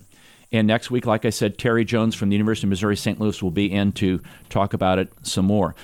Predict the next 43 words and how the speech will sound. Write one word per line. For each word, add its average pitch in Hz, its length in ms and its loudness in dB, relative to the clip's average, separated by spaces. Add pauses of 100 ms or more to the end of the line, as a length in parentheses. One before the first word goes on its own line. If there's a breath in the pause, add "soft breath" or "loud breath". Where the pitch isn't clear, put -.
(120)
So 147 180 0
this 143 140 2
Better 160 260 0
Together 175 360 2
group, 107 320 0 (380)
it 120 100 2
is 120 120 2
a 147 40 2
nonprofit, 123 640 2 (140)
and 104 120 4
you 104 80 2
can 127 120 0
find, 113 320 0
as 107 160 2
a 123 40 0
nonprofit 110 580 0
goes, 104 220 0
you 107 40 -10
can 117 140 -2
find 120 260 2
out 107 120 2
who 147 120 2
are 113 80 2
donating 98 520 0
to 90 100 -4
this. 87 340 -4 (500 loud breath)
One 104 220 2
of 127 80 0
the 151 80 2
donators, 101 680 0 (220)
a 87 40 -4
lot 90 180 0
of 98 80 -4
people 101 240 0
are 95 120 2
bringing 98 340 0
up, 101 180 -2
is 107 220 -4 (360)
Rex - 300 -2
Sinkfield, 104 540 -2 (540 loud breath)
and 92 180 -2
he's 107 260 2
donated 101 560 0